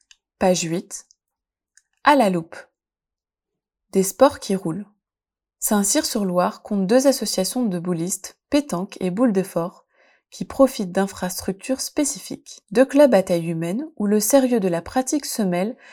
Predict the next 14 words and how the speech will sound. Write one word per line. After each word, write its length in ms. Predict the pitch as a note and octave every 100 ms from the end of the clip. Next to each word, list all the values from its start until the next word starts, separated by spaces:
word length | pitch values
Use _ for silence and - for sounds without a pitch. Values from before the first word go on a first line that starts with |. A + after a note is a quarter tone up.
| - -
à 120 | G#3
des 120 | A3
moments 300 | A3+ C4 C4+
de 100 | G3
convivialité 800 | F3+ B3 B3+ G3+ F#3 E3+ - F3+ -
attendus. 560 | A#3+ G3 F3 F3+ - _ _ _ _
Petit 280 | - D#4 A3
tour 220 | - C4+
d'horizon. 460 | A3 F#3+ F3+ E3+ - _ _ _ _ -
L'Amicale 480 | C#4 C4 A3 F#3
Pétanque, 600 | F3 B3 B3 E3+ - - _ _ _ _ _
un 100 | F#3+
fonctionnement 640 | F#3 - C4+ - F3+ F3 B3
familial. 720 | - C4+ A#3+ E3+ E3 G3+ -